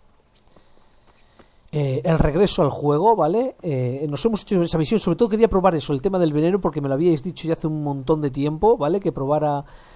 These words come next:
que probara el tema del, del veneno. Y creo que es mu-, <laughs> está guay. Y además, pues bueno, ahora ya que tenemos, pues, tres de, de veneno, pues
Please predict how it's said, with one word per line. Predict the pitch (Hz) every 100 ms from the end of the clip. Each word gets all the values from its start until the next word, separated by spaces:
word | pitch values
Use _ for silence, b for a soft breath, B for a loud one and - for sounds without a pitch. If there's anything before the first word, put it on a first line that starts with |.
| B B
que | 147
probara | 131 143 156 151
el | 135
tema | 147 143
del, | 135 135 131 127 127 123 120
del | 131
veneno. | 123 143 190 226 240 _ _ B B B B -
Y | 190 170 156 147 131
creo | 190 196
que |
es | 190
mu-, | 175 170 - -
<laughs> | -
está | 160 -
guay. | 185 208 190 151
Y |
además, | 147 170 196
pues | 185 170
bueno, | 180 165 190
ahora | 151 180
ya | 175
que | 175
tenemos, | 170 170 175 160 160 156 170
pues, | 156 143 - _
tres | - 185 160 139 -
de, | 151 151 147 147 143 143 139
de | 151
veneno, | 151 175 185 196 - -
pues | 127 117 85 69 - - -